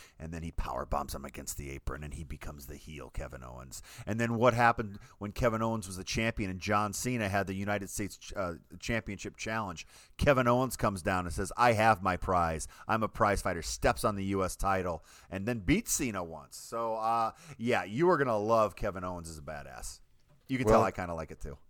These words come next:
Speaker 2: I'm excited. I mean, him and Rollins had a, uh, a budding friendship, right? Where then K O got mad at Seth Rollins for, uh, for saying disparaging things about him and sort of turning on him. So, I mean, you know, heel versus heel, that could be, that could be just a,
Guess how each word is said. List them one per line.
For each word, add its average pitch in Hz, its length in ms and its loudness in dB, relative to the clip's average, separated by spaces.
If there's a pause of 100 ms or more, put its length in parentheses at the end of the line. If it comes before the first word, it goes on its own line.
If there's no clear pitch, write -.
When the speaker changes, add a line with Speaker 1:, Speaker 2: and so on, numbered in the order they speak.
(340)
Speaker 2:
I'm 117 140 4
excited. 160 480 8
I 135 80 10
mean, 135 140 4
him 143 240 6
and 156 120 4
Rollins 143 500 6
had 127 280 8
a, 123 180 6
uh, 113 240 6
a 110 40 4
budding 123 340 6
friendship, 139 720 2
right? 110 260 8
Where 120 140 6
then 113 160 4
K 123 200 8
O 120 80 10
got 117 220 4
mad 120 300 6
at 104 100 0
Seth - 220 2
Rollins 120 400 8
for, 113 240 8
uh, 101 220 8
for - 120 -8
saying 117 320 2
disparaging 110 500 4
things 120 280 2
about 120 340 10
him 123 100 10
and 107 80 0
sort 117 220 6
of 107 80 2
turning 135 340 6
on 104 160 8
him. 92 120 0
So, 98 180 2
I 95 80 4
mean, 95 240 -2
you 110 80 -2
know, 104 280 2 (280)
heel 127 260 8
versus 120 400 4
heel, 131 320 6
that 107 140 4
could 120 120 0
be, 110 180 6
that 110 200 0
could 123 120 -2
be 110 100 0
just 104 180 0
a, 104 120 0